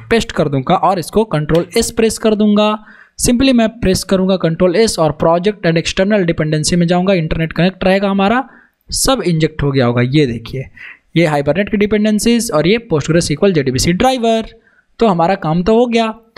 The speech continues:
अब बात है कि हमें कैसे हम test करेंगे। तो simple मैं एक code लिखूँगा और वो code इसलिए लिखूँगा, पहले इसको close करते हैं, इसको close करते हैं। Hibernate tutorial, कोडर एक संकेत,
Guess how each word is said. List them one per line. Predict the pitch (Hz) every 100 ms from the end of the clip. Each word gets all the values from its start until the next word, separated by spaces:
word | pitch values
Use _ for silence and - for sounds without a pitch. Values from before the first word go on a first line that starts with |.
| - - -
अब | 220
बात | 175 156 170
है | 208
कि | 220 226
हमें | 165 156 214 262 - - _ _ _ _ - _ - -
कैसे | 202 208
हम | 240 202
test | 175 156
करेंगे। | - 131 127
तो | 131
simple | - 185 196 247 262
मैं | 196 190 175
एक | 175 -
code | 190 196
लिखूँगा | 208 202 214 220 262 269 - - _ _ -
और | 170
वो | 165 196
code | - 190 196
इसलिए | 175 190 185
लिखूँगा, | 170 170 202
पहले | 151 143
इसको | 147
close | 151 147 160 -
करते | 170 170
हैं, | 180
इसको | - -
close | 135 127
करते | - 131 135
हैं। | 131 - _ _ -
Hibernate | 151 175 202 226 220
tutorial, | 220 220 214 220
कोडर | 220 165 165
एक | 160
संकेत, | - 214 220 226